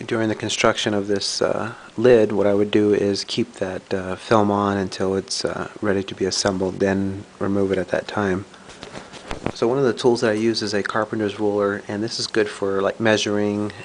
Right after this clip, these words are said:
uh, your, and then actually, and then, uh, what I use is a, as a black marker, and actually use it to mark the, the acrylic sheet because it has that, uh, protective film on it.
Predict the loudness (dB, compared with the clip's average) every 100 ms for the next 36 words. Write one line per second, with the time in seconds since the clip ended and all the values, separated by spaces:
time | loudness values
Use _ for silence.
0 | -12 -8 -6 -8 -8 -6 -2 -2 -2 -4
1 | -4 -4 -4 -6 -6 -4 -4 -2 -2 -2
2 | -8 -18 -20 -20 -18 -4 -2 -2 -2 -2
3 | -2 0 -2 -2 -2 0 2 2 2 0
4 | -2 -2 -2 -4 -4 -4 -4 2 2 2
5 | 0 -2 -2 -4 -4 -6 -14 -20 -12 -8
6 | -6 -4 -4 -2 2 2 4 4 4 2
7 | 0 0 0 2 2 2 2 0 0 2
8 | 0 -6 -20 -20 -20 -20 -20 -20 -20 -10
9 | -6 -2 4 4 4 2 0 -2 -4 -2
10 | -2 -2 -2 -4 -4 -4 -4 -6 -8 -8
11 | -8 -6 0 0 0 -4 -6